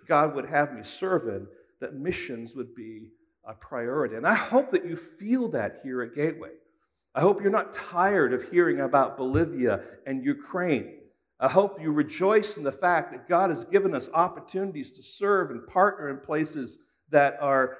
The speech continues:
making a difference. Now, we're doing this not because we want to boast about ourselves, but because we believe that we have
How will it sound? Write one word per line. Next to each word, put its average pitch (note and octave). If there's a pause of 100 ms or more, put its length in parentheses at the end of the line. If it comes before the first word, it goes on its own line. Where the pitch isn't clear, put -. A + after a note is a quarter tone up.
making D3
a B2
difference. B2 (760)
Now, D3
we're F3
doing A#3+
this D#3
not A3
because F#3+
we F#3+
want F#3+
to F#3
boast G#3
about D3
ourselves, C#3 (360)
but E3+
because G3+
we F3+
believe F#3
that D3
we G3
have E3+